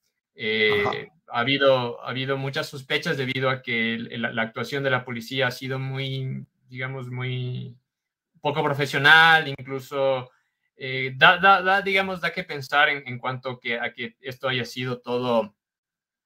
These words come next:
Speaker 1: todo montado. Incluso la familia de Villavicencio ha,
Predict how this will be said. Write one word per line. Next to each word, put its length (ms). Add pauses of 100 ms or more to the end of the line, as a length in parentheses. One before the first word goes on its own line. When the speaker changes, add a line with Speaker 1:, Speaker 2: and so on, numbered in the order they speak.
(200)
Speaker 1:
todo 220
montado. 480
Incluso 320
la 120
familia 520
de 140
Villavicencio 720
ha, 260